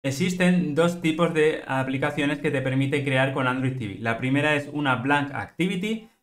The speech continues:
que realmente no es una Blank Activity, es un proyecto como este que vemos aquí, donde tiene ya implementados un montón de cosas con los hubs que hemos visto, con acceso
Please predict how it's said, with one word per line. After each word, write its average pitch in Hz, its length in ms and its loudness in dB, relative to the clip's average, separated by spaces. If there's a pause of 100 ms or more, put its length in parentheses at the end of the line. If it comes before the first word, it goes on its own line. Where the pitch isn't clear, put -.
que 131 100 2
realmente 160 400 2
no 156 80 0
es 151 60 -4
una 151 160 -2
Blank 131 200 0
Activity, 160 460 0
es 160 140 -2
un 160 120 -2
proyecto 139 720 -2 (220)
como 123 280 2
este 156 280 0
que 143 80 -2
vemos 131 240 0
aquí, 135 440 -4 (160)
donde 131 280 2
tiene 135 300 2
ya 127 480 -2 (240)
implementados 127 800 2
un 139 160 -4
montón 131 360 2
de 117 120 0
cosas 156 400 0
con 117 160 -2
los 110 220 -4
hubs 120 240 0
que 120 80 -6
hemos 107 180 -4
visto, 156 640 -2 (400)
con 117 500 -2 (140)
acceso 127 800 0